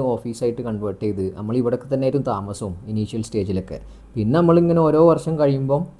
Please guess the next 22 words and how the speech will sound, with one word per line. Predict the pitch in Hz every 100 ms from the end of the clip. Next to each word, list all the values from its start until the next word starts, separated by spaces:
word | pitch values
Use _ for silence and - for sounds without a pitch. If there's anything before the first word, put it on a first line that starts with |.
| -
ഇതിങ്ങനെ | 131 135 139 135
മാറ്റി | 123 120 139
മാറ്റിയെടുത്ത് | 127 120 135 117 - 123 -
ഇപ്പോൾ | 117 131
ഈ | 131
ബിൽഡിംഗ് | 131 120 127 131
മൊത്തം | 107 - - 143 165 - - -
ഓഫീസായിട്ട് | - 165 151 117 120 107
മാറി. | 92 90 98
അങ്ങനെയാണ് | 127 123 131 135 120
ഇതിൻ്റെ | 117 113
ഒരു | -
കഥ. | 104 95 110 - -
ഫുള്ള് | 117 127 147
ഞാൻ | 151
കാണിക്കുന്നില്ല. | 139 131 135 131 127 110 165 - - - - -
പിന്നെ | 135 131 127 123 123
ഇതാണ് | 127 147 156 156
എൻ്റെ | 135 143 160
ക്യാബിന് | 139 120 127 127
വരുന്നത്. | 107 104 107 - 113
ഇവിടെയാണ് | 110 120 127